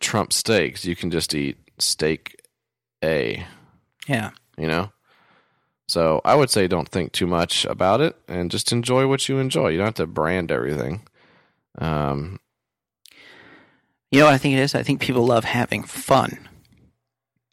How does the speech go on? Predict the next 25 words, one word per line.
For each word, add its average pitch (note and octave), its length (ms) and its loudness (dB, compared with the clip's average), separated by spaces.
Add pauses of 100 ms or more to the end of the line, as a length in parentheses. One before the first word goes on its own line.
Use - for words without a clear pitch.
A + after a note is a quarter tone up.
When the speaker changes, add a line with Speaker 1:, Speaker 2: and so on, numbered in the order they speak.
(140)
Speaker 1:
well, F#2+ 160 0
I've A2+ 100 4
Speaker 2:
That's B2 240 4
Speaker 1:
been, - 100 0
Speaker 2:
the - 60 4
Speaker 1:
I've A2+ 60 8
been A#2+ 80 6
Speaker 2:
problem. B2 180 2
Speaker 1:
told A2+ 140 2
that F2 100 4
I D#2+ 80 4
don't D#2 160 0
like C2 200 -4
fun. - 300 -10 (300)
Speaker 2:
Yeah. - 300 -6 (840)
It's - 120 -8
ten F3 240 4
dollars D3 540 8
for - 200 -6
one A#2+ 280 -2
hot C#3 260 -4
sauce. - 320 -6
Is - 120 -10
this A#2 140 -8
correct? - 440 -8